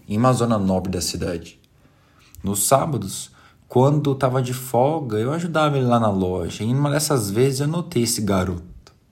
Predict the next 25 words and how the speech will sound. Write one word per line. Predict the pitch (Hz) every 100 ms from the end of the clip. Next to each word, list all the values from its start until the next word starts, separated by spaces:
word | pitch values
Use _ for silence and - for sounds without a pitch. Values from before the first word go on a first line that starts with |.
| _
Renato, | 98 95 92 87 - - - _ - - - -
passando | - - - 175 160 135 110
pra | - 113
lá | 113 123
e | 127
pra | 120 110
cá | - 104
o | 104
dia | 104
inteiro, | 123 - - - 104 95 85
meu, | 85 82 98 - - - -
olhando | 120 127 143 170
pra | 170 147
dentro | 139 147 151
da | 131
loja | 117 120 147 175 170
e | 160
sorrindo, | - 180 147 113 135 143 104 95 - - _ _
olhando | 123 143
na | 151 143
direção | 139 143 - 139
do | 131
Maurício, | 131 113 95 95 98 -
ou | 120
melhor, | 131 113 101 92 92